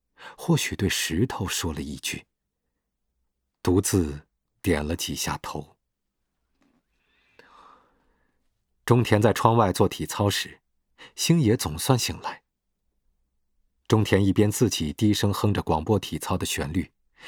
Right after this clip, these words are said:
一边随之活动身体。星野微微睁开眼看表，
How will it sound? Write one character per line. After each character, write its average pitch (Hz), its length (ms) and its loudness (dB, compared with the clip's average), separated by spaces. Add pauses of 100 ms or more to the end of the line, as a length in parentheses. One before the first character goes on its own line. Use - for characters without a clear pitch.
(180)
一 90 140 2
边 90 160 2
随 82 220 0
之 - 140 -2
活 82 280 0
动 85 160 0
身 95 240 2
体。 - 240 -8 (1040)
星 110 320 2
野 85 220 2
微 98 160 4
微 107 120 4
睁 113 200 2
开 - 160 0
眼 85 220 0
看 98 240 -2
表， - 340 -10